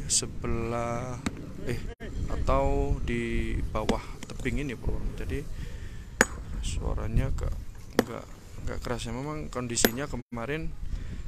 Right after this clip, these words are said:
eh, sedang hujan dan, eh, warga memang saat itu sedang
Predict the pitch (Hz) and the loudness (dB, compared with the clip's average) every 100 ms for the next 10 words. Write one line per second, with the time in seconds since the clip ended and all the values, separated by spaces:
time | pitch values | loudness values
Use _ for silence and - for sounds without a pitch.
0 | - - - 123 123 120 - 123 117 123 | -4 -4 -4 -4 -2 4 4 4 0 -2
1 | 113 - 135 139 117 113 110 107 123 - | 0 0 0 -2 -4 -4 -6 -8 -10 -14
2 | - - - - - - - 58 57 57 | -14 -16 -16 -16 -2 -2 -2 -8 -6 -6
3 | 57 57 - 50 - - 120 113 135 147 | -6 -8 -8 -8 -10 -4 -2 0 2 2
4 | 131 117 117 120 117 117 - - - - | 2 0 -2 2 2 0 -10 -12 -12 -12
5 | - - - - - - - 110 135 139 | -12 -12 -12 -8 -4 -4 -4 -4 -4 -2
6 | 127 - | -4 -4